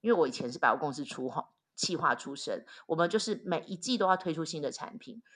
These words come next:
我当时帮自己排了一个 schedule，就是今年 Annie Girl 要出哪些东西，五月、六月出一样，七、八月出一样，八、九月出一样。后来我发现，第一个我这样太忙了，第二个我发现我的粉丝太可怜了，<laughs> 他们要一直追我的东西，这样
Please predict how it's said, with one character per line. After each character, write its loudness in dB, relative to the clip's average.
我 4
当 10
时 2
帮 6
自 -4
己 -4
排 0
了 0
一 0
个 -4
schedule， -6
就 -10
是 -6
今 -6
年 -2
Annie 0
Girl 4
要 4
出 -8
哪 -2
些 -10
东 -16
西， -14
五 2
月、 8
六 8
月 4
出 0
一 -2
样， 0
七、 -8
八 2
月 0
出 -10
一 -6
样， -4
八、 2
九 -8
月 -6
出 -14
一 -12
样。 -6
后 -2
来 10
我 4
发 4
现， 2
第 2
一 0
个 6
我 0
这 -2
样 0
太 4
忙 -2
了， -10
第 8
二 12
个 2
我 0
发 8
现 -2
我 0
的 2
粉 2
丝 -8
太 4
可 0
怜 -10
了， -16
<laughs> 6
他 6
们 2
要 8
一 -2
直 -2
追 6
我 4
的 0
东 4
西， 0
这 2
样 6